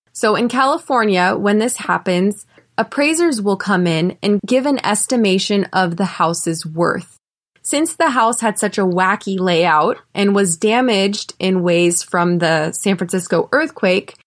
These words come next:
the appraiser said that the house wasn't worth very much. The house was sold at an auction for a grand total of one hundred and thirty-five thousand dollars by John and Mame Brown.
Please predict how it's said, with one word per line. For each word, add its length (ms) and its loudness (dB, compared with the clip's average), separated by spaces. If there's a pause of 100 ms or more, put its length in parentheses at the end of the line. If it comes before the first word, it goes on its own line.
(260)
the 140 2
appraiser 600 0
said 560 -2 (120)
that 160 -4
the 100 -2
house 380 -2
wasn't 320 0
worth 380 0
very 260 0
much. 560 -4 (520)
The 140 2
house 320 0
was 200 -4
sold 360 2
at 140 0
an 200 0
auction 580 -2
for 260 0
a 80 0
grand 480 0
total 580 0
of 260 0 (240)
one 180 0
hundred 600 0
and 360 -2
thirty-five 760 0 (100)
thousand 580 2
dollars 720 -2
by 200 2
John 440 2
and 300 0
Mame 320 -2
Brown. 500 -2